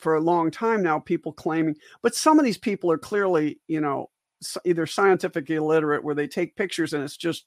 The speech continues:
it's just condensation on their lenses. I mean, it's clearly, that's not anything. Or,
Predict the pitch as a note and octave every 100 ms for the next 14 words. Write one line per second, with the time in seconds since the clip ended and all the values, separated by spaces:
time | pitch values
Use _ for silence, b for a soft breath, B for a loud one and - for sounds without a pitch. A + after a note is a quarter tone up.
0 | _ - D3+ D#3+ - - D#3 D3 C#3 D#3
1 | D3 D3+ D3+ - D#3+ D#3+ F3+ D#3 D#3 D3
2 | B B G3+ G3+ F#3+ - A#3+ A3+ F#3+ E3+
3 | F3 D3+ E3+ E3+ - - - E3 E3 D3+
4 | C#3+ b b b b G#3 G3+ F#3+ F#3+ -